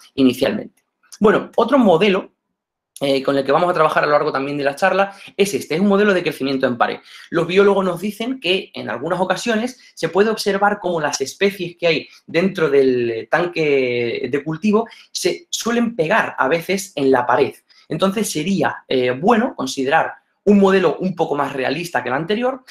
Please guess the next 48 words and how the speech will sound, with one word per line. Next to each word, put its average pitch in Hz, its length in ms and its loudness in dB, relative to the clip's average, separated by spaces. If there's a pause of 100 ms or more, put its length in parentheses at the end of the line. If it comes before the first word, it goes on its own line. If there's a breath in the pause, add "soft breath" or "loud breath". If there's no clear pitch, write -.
(140 loud breath)
que 262 320 -2
tenga 208 180 4
en 220 120 0
cuenta 233 440 -4
dos 196 240 0
tipos 131 240 -4
de 120 80 -6
especies. 110 420 -10 (100)
X 175 320 -2
uno 233 240 2
van 131 100 -2
a 127 60 -10
ser 151 160 0
las 131 160 -2
especies 139 500 -2 (220 loud breath)
que 139 80 -2
están 143 300 -2
como 135 220 2
nadando 175 640 2 (200)
en 131 160 2
el, 117 480 -2
en 131 140 0
el 143 100 2
medio, 214 400 2 (180 loud breath)
y 196 120 2
X 202 220 2
dos 214 140 0
van 175 140 0
a 151 60 -6
ser 196 320 -4
esas 143 240 -6
especies 190 680 -2 (240 loud breath)
que 147 80 -2
están 160 420 0
pegadas 135 380 0
en 127 80 0
la 120 100 0
pared 123 220 0
del, 113 320 -8 (180 loud breath)
del - 220 -4
tanque 135 520 -2
<clears throat> - 40 -4
de 147 500 0
cultivo. 180 480 -2 (800)
En 156 140 0
realidad 151 280 4
la 185 60 0
construcción 185 600 -2